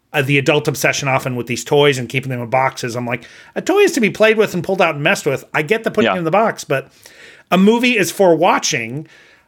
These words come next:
Speaker 1: Uh, do, do you re-, do you wrestle with aggravation or stress or guilt or regret about not consuming these things, or it doesn't bother you? Like, it's just,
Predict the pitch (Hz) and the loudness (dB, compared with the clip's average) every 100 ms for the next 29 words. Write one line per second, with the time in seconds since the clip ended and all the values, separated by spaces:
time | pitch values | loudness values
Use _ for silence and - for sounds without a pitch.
0 | _ 156 147 147 - _ _ _ _ 143 | _ 0 2 0 -6 _ _ _ _ -10
1 | 160 208 220 143 190 202 233 214 254 _ | -2 -2 -2 -4 0 2 2 2 -2 _
2 | _ - 180 139 202 202 202 226 254 240 | _ -14 -8 -2 0 2 2 2 2 2
3 | 185 190 - - _ 156 190 190 185 180 | 4 2 2 -6 _ 0 2 2 2 2
4 | 180 180 190 185 180 202 147 139 - - | 2 0 -2 -2 -4 -4 -2 -2 -4 -6
5 | 185 185 185 185 180 - - 147 139 139 | 0 2 2 0 -2 -12 -2 -2 -2 2
6 | 180 180 180 - 156 143 135 147 156 160 | 4 4 2 0 0 0 -2 2 2 2
7 | 165 - - - 156 156 151 170 151 156 | -2 -18 -20 -6 -2 0 0 -2 0 2
8 | 170 - - 180 160 - - 180 180 170 | 2 -2 -8 -6 -4 -4 -2 0 2 2
9 | 165 143 139 139 - 139 131 127 - 170 | 0 0 -2 -2 -2 -2 -2 -6 0 2
10 | 165 196 185 165 151 139 120 110 120 139 | 4 2 0 0 0 0 -4 -4 -4 -4
11 | 139 165 | -6 -8